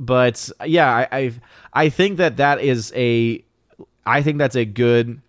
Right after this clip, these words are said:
way of looking at the Batman, is that it, it starts off pretty strong. It has a, a pretty intriguing,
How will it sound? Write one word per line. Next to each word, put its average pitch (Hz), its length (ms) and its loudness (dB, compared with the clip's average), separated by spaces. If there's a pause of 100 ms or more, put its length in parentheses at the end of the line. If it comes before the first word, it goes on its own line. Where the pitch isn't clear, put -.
(640)
way 120 220 0
of 107 140 -2
looking 117 300 -2
at 110 220 -8
the 117 140 -2
Batman, 131 640 -2 (420)
is 120 240 2
that 120 260 0
it, 107 180 -8
it 117 100 -8
starts 139 260 -2
off 139 160 -2
pretty 139 160 -4
strong. 123 800 -2 (340)
It 120 80 -6
has 117 240 -2
a, 110 360 -4
a 107 40 -10
pretty 135 380 -2
intriguing, 123 640 -2